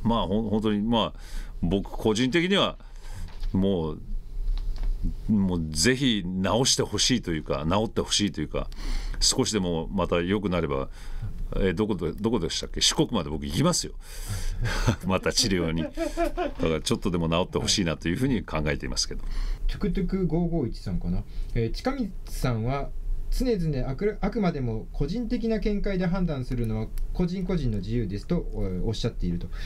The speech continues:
Speaker 2: で、その誠実さと謙虚さ、そして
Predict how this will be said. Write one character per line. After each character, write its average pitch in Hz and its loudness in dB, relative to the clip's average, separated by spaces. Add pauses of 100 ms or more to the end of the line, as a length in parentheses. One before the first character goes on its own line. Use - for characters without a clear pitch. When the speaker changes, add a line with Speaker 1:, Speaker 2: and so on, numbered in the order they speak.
(120)
Speaker 2:
で、 156 4
そ 170 2
の 196 2
誠 208 -2
実 175 0
さ 180 2
と 175 0
謙 170 2
虚 160 -2
さ、 113 0
そ - -2
し 131 -2
て 202 2